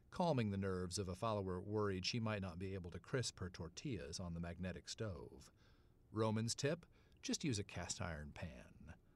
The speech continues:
Celebrity chefs Rick Bayless, Tom Colicchio, and Eric Ripert have also joined the chorus,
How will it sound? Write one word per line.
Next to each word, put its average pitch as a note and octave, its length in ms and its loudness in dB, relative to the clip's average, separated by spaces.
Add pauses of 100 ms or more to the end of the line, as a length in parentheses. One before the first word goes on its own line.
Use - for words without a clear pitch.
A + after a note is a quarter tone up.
(320)
Celebrity B2 480 6
chefs A2 380 2
Rick G#2 240 2
Bayless, G#2+ 540 -2
Tom G#2 240 2
Colicchio, G2 640 -2
and F2+ 160 -4
Eric G2+ 240 0
Ripert F#2 500 -4 (280)
have D3+ 140 2
also F#3+ 280 4
joined F2+ 240 0
the D#2+ 60 -8
chorus, - 540 -4